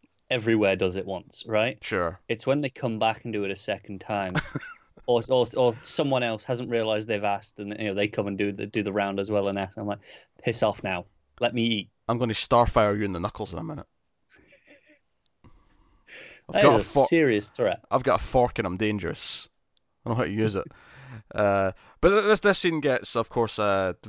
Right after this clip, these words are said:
Speaker 2: uh, violent 'cause he, he gets argumentative with the, the, the, the counsellor who's, who's going through
Speaker 1: Mm.
Speaker 2: this with them.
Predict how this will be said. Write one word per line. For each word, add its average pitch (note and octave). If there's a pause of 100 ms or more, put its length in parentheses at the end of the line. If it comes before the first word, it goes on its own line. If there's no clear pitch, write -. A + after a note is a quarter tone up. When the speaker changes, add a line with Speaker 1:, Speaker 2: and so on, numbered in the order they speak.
(140)
Speaker 2:
uh, G2
violent G#2
'cause A2
he, G#2+
he A2
gets A#2
argumentative G#2
with G#2
the, F#2+
the, F#2
the, F2+
the G2+
counsellor G2+
who's, G2
who's G2
going G2
through G#2
Speaker 1:
Mm. F#2+
Speaker 2:
this F#2
with G2
them. F#2+